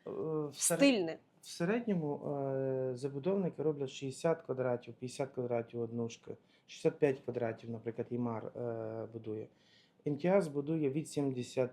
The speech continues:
Speaker 1: до восемдесят, до дев'яносто квадратів однушки. Тобто в середньому сімдесят дві, сімдесят п'ять квадратів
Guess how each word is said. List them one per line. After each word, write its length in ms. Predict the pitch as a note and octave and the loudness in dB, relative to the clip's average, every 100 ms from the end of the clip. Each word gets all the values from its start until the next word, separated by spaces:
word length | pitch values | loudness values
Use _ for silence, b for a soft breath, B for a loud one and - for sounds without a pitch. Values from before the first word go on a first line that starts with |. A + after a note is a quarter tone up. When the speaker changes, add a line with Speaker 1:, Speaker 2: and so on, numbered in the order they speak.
| - | -6
Speaker 1:
до 280 | A#2+ C3+ C3 | -2 2 2
восемдесят, 680 | - A#2 B2 - A#2 - A2+ | 2 -2 -4 -4 -8 -6 -8
до 80 | A2+ | -6
дев'яносто 380 | A#2 A#2 A#2 | -4 -4 -4
квадратів 420 | - A2+ A2+ A2+ A2 | -6 -4 -4 -4 -6
однушки. 360 | A2+ G#2+ - - | -6 -8 -10 -6
Тобто 260 | A#2+ A2+ A2 | -4 -4 -8
в 20 | |
середньому 480 | - C3 E3 C#3 B2 | -2 0 2 0 -2
сімдесят 420 | - B2+ A#2+ A#2 | -2 -4 -4 -8
дві, 160 | B2 D#3 | -6 -4
сімдесят 340 | C3 B2 B2+ | -4 -6 -4
п'ять 180 | C#3 B2+ | -4 -2
квадратів 500 | B2 A#2+ A#2 - D#3 | -2 0 0 -2 -8